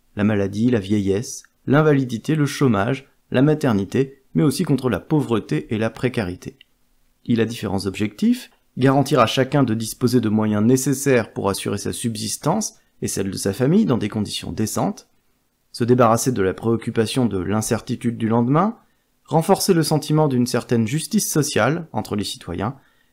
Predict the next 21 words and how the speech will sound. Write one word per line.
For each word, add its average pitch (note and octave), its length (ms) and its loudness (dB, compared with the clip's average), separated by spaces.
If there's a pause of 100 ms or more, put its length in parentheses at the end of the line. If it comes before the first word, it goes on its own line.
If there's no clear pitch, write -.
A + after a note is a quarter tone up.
(120)
et B2+ 60 0
enfin B2 260 0
réduire B2+ 380 2
les A#2 180 2
inégalités A2 460 2
entre A2+ 200 -4
les G2 80 0
ménages. - 480 -8 (880)
Voyons D#3 240 4
maintenant F#3+ 440 2 (380)
les A#2 80 2
mécanismes. B2+ 640 0 (1200)
La A2 80 0
protection F3+ 460 2
sociale G3 500 2
comprend D3 400 0
deux D3 220 4
formes F3 420 2
de B2 80 2
redistribution. B2+ 840 0 (600)
L'une C#3+ 360 4